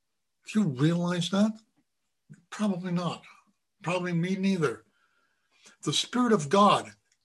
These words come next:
dwells inside of us. For anyone who doesn't have the Spirit of Messiah, that's another term he uses, doesn't belong to him.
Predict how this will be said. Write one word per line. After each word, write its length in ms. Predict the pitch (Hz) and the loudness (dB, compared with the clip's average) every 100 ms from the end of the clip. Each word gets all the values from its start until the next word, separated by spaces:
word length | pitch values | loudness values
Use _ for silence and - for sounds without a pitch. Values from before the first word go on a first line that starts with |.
| - | -4
dwells 400 | 165 175 175 151 | 2 4 4 2
inside 540 | - 156 139 185 190 | -2 -2 0 2 4
of 100 | 160 | 4
us. 420 | 127 117 - - - _ _ _ _ _ _ _ | 2 -6 -8 -10 -16 _ _ _ _ _ _ _
For 160 | - - | -4 6
anyone 280 | 214 226 196 | 8 10 8
who 100 | 156 | 8
doesn't 320 | 165 190 170 | 6 6 4
have 420 | 147 180 254 269 | 2 6 6 6
the 120 | 170 | 4
Spirit 360 | 143 - 156 143 | 2 2 2 4
of 140 | 139 | 2
Messiah, 640 | 127 135 - 127 123 165 170 _ _ _ _ - | -2 -4 -2 -2 -2 -4 -6 _ _ _ _ -16
that's 160 | 123 | -10
another 300 | 127 127 120 | -8 -6 -6
term 320 | - 185 196 160 | -2 4 4 4
he 60 | |
uses, 580 | 139 135 135 175 180 - _ _ _ _ _ _ _ - | 2 0 0 -4 -6 -10 _ _ _ _ _ _ _ 4
doesn't 320 | 196 190 214 | 4 8 8
belong 420 | 185 185 247 269 | 8 6 6 6
to 120 | 202 156 | 4 4
him. 320 | 135 123 104 | 2 -2 -10